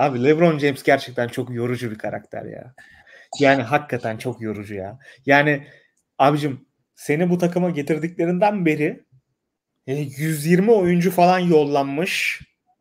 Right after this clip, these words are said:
İşte <laughs> her şey yollanmış. Tüm pikler atılmış. Anthony Davis getirilmiş.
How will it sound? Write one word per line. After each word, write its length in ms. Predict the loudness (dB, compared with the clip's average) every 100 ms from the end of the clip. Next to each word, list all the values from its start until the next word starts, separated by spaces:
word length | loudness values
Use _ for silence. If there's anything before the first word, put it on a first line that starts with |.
| -6
İşte 440 | -4 -2 0 -2 -6 _ _ _
<laughs> 320 | -20 -10 -10
her 380 | -8 -2 0 0
şey 480 | 0 0 -2 -4 -20 _
yollanmış. 1000 | -12 -6 -6 -4 -6 -6 -8 -10 -10 -14 _ -20 -20 -20 _ _ -20 -20 -8
Tüm 240 | -6 -6
pikler 480 | -6 -8 0 0 0
atılmış. 840 | -4 -2 -4 -4 -6 -8 -10 -14 _ _ _ _
Anthony 460 | -2 -2 -2 -6 -6
Davis 340 | -4 -4 -6
getirilmiş. 920 | -6 -8 -6 -8 -8 -10 -12 -14 -16